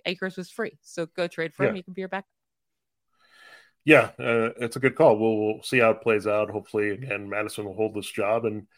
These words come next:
Speaker 2: after his, uh, most productive game of the season. Now, the Ravens passing game, remember they said they were gonna open that up and look at things, but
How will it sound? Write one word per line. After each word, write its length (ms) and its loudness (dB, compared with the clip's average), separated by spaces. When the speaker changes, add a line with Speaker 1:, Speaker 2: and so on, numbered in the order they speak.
Speaker 2:
after 320 2
his, 160 2
uh, 80 4
most 280 -2
productive 400 0
game 260 2
of 60 -6
the 60 -14
season. 420 -2
Now, 300 0
the 80 2
Ravens 720 8
passing 360 2
game, 400 -2
remember 260 6
they 100 10
said 180 2
they 60 6
were 100 4
gonna 200 2
open 240 2
that 180 4
up 160 0
and 80 -6
look 180 -2
at 100 -6
things, 220 -6
but 180 -4